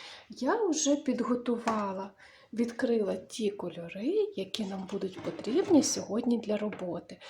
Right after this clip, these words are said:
Це відтінки бл-, синього, блакитного, фіолетового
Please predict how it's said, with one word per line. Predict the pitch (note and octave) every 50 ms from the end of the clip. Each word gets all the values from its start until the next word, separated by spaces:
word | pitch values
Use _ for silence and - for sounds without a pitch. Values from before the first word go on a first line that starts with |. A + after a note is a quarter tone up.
| - - - - -
Це | - - - A#3
відтінки | F#3+ G#3 G#3+ G#3+ - - - A#3 A3 G#3 G3+ - - F#3+ F3 - - - - -
бл-, | F#3 G3+ - -
синього, | - - - - - G#3+ G3+ A3+ B3+ C#4+ F4 F4+ E4+ E4+ F4 D#4+
блакитного, | D#4+ G#3+ F#3+ G3 G3 - - G3+ G3+ A3 C4 D#4 E4 - - D#4 C#4 C4 B3+
фіолетового | B3 - - A3 G3+ F#3+ F3+ F3 F#3+ G#3 B3 D4+ D4+ - D#4+ D#4 D4+ C#4 C4+ - C4 C4